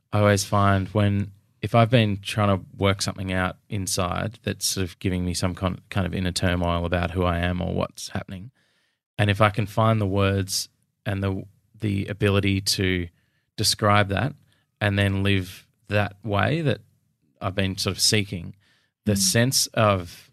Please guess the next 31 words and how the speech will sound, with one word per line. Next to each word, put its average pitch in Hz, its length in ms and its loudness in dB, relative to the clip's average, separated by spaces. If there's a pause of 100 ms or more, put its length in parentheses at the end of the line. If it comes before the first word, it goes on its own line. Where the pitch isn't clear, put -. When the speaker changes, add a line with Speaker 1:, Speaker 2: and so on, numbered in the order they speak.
(180)
Speaker 1:
um, 92 540 -2 (540)
well-being, 101 880 2
the 101 100 -6
sense 98 380 -2
of 87 380 -8 (640)
comfort, 101 500 -2
and 101 180 -2
it's 98 180 -6
like 110 160 4
a 107 60 2
weight 98 280 4
that 98 60 -4
you 95 120 -2
didn't 92 200 -4
know 92 180 2
was 95 140 0
on 92 120 -2
your 87 80 -4
shoulders 90 440 -4
is 90 260 -8 (280)
Speaker 2:
Mm. 113 80 -2
Speaker 1:
rela-, 95 380 2 (140)
was, 95 320 -4
is 98 200 -4
gone. 98 520 2 (720)
I 110 100 2
feel 117 560 4 (260)
like 101 400 -2 (400)
what 110 240 0
you've 117 320 2 (520)
done 98 380 -2